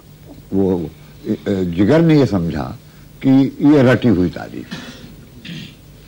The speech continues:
रटी हुई तारीफ है, मीर को सब मानते हैं, इन्होंने भी कह दिया,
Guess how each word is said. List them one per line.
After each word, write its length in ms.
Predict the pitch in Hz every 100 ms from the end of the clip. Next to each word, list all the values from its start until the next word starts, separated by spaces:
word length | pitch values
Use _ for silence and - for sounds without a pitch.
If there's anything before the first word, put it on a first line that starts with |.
| - - 190
रटी 120 | 139
हुई 160 | 110 101
तारीफ 280 | 92 101 98
है, 80 |
मीर 200 | 104 104
को 100 | 90
सब 160 | 85 92
मानते 320 | 82 82 82
हैं, 80 | 90
इन्होंने 240 | 78 76
भी 100 | 69
कह 100 | 69
दिया, 300 | 65 69 73